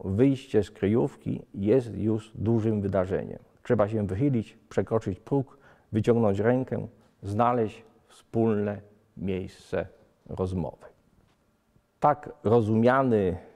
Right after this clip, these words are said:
dialog zmienia perspektywę poznawczą i przekształca świadomość społeczną rozmawiających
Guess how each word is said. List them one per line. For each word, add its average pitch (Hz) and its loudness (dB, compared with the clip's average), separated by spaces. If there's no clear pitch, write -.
dialog 113 2
zmienia 113 2
perspektywę 110 0
poznawczą 117 0
i 123 -4
przekształca 117 -2
świadomość 120 2
społeczną 110 2
rozmawiających 101 -2